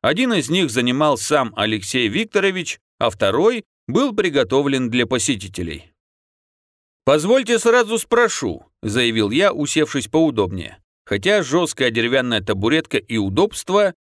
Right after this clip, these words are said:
вещи совершенно несовместимые. "Конечно".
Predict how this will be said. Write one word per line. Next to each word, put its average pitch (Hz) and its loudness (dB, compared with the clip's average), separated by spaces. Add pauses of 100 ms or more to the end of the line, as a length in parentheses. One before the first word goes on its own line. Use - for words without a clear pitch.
вещи 160 0
совершенно 143 0
несовместимые. 117 -2 (500)
"Конечно". 151 0